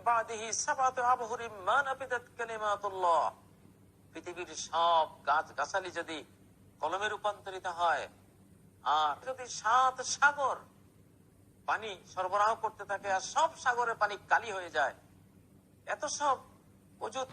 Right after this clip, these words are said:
নিযুত লক্ষ কোটি কলম দিয়ে, সব সাগর মহাসাগরের পানি দিয়ে যদি আল্লাহ জ্ঞানের বাণী লেখা শুরু হয়,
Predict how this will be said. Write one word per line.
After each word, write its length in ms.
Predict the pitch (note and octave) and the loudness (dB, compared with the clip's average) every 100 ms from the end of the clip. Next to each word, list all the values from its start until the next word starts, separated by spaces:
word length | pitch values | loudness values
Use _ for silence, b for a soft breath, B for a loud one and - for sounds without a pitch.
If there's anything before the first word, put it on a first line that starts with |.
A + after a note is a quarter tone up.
| - | -10
নিযুত 280 | B3 C4+ G#3+ | -8 -6 2
লক্ষ 480 | C4 C4+ - - | 2 2 -12 -4
কোটি 520 | C#4 B3+ - C#4+ C#4+ C4+ | -4 -4 -4 -4 -4 -2
কলম 360 | B3+ B3 A#3+ | 0 0 -2
দিয়ে, 280 | A3+ G#3+ F3 - - - - - - - | -4 -6 -8 -12 -14 -20 -20 -20 -18 -14
সব 360 | - G#3+ F#3+ - | -4 0 0 -2
সাগর 440 | - A#3 A#3 A3+ | -4 -4 -2 -2
মহাসাগরের 680 | A3+ A#3+ A#3 A#3 A3+ A3+ G3+ - | 0 0 2 0 2 0 -2 0
পানি 220 | A#3+ C4 | 0 0
দিয়ে 200 | A#3 A3+ | -4 -6
যদি 320 | G#3+ G#3 G3+ | -6 -6 0
আল্লাহ 400 | - F#3+ F#3+ E3+ - - - - - - - - | 0 0 -2 -2 -4 -14 -20 -20 -20 -20 -20 -16
জ্ঞানের 380 | - C#3+ D3 C3 | -8 -8 -8 -10
বাণী 340 | - C3+ C#3+ D3 - - - - _ B2 | -2 -2 -2 -8 -18 -20 -20 -20 _ -12
লেখা 220 | C3 D3+ | -10 -10
শুরু 220 | D3 C#3 | -10 -12
হয়, 340 | B2+ A#2+ A2 | -10 -12 -12